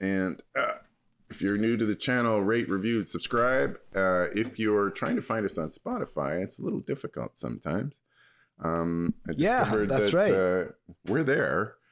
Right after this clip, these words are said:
Speaker 1: It's just not super obvious. Um, there are a bunch of other things called Connect something, but there you go.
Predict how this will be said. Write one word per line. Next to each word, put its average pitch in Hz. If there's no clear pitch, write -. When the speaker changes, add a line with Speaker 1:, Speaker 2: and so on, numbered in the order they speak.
Speaker 1:
It's 104
just -
not 160
super 147
obvious. 87
Um, 82
there 104
are 110
a 101
bunch 110
of 98
other 104
things 92
called -
Connect -
something, 131
but 85
there 82
you 73
go. 120